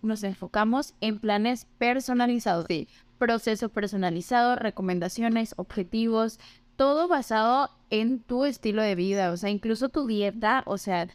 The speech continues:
Speaker 1: de que una puede tener cinco tiempos de comida, otra tres, otra más, menos, dependiendo muchísimo de cada
Speaker 2: Y
Speaker 1: paciente.
Speaker 2: también el diagnóstico, porque a veces pacientes ya con enfermedades, hipertensión, diabetes, recurren a este tipo de suplementos para pérdida de peso, estos mitos y me, yo,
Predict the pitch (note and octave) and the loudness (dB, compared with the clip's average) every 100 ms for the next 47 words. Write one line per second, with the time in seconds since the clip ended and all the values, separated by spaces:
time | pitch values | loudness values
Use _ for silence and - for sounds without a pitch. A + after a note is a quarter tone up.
0 | _ _ G3 F#3+ G#3+ A3 A#3 B3 A#3+ A#3 | _ _ -4 0 2 2 2 2 0 0
1 | G3+ G3 A#3 A#3 A#3+ A#3 A3 A3 G3 G3 | -2 -2 -4 -2 0 0 -2 -2 -2 2
2 | G3+ G3+ G3+ G3 G3 G3 - - F#3+ G3 | 2 2 0 -2 -2 -2 -4 -4 -2 0
3 | F#3+ F#3 G3 F#3 F#3 G3+ G3 F#3+ F#3 F#3+ | 0 0 0 0 0 0 2 0 0 -2
4 | F3+ G3 G3 G3 B3+ C4 - F#3+ - C4 | 0 -2 0 0 0 -4 -10 -8 0 2
5 | B3+ - F3+ - G3+ G3+ F3+ E3+ F3+ A3+ | 2 0 -2 0 0 2 2 2 2 2
6 | E3 D#3+ - G#3+ F3+ E3 E3 D#3+ E3+ F#3 | 0 -2 -2 -2 0 0 0 0 -2 -2
7 | G#3 F3 D#3+ E3+ F#3+ G3 G#3 G#3+ G#3+ E3 | -2 0 -2 0 2 2 2 -2 0 -2
8 | D3+ E3 G3 - D#3+ D#3+ E3 D#3 F3+ F#3+ | 0 0 -2 -4 -2 -4 -2 -2 0 0
9 | F#3 F#3+ A3 - - - G#3 F#3+ F3+ F3 | 2 0 0 -8 -20 -4 -2 0 -2 0
10 | G3 B3+ A3 E3+ G#3 - G#3 A3 A3+ A3 | 2 4 2 0 -4 -4 -2 0 2 2
11 | F3 D3+ C#3 F3 D3+ E3+ D#3+ D#3 F3+ - | 2 2 0 -4 -4 -2 0 -2 -4 -2
12 | F#3+ F3 D3 D#3+ F#3 D3+ D#3 F3+ F3 F#3+ | -4 -2 -2 0 -2 -2 -4 -6 -6 -2
13 | G3 F3 F#3 G3+ A3+ F#3+ E3+ G3+ A#3 - | -2 0 -2 -2 -2 -2 -2 -6 -8 -18
14 | - D#4 B3+ | -4 0 0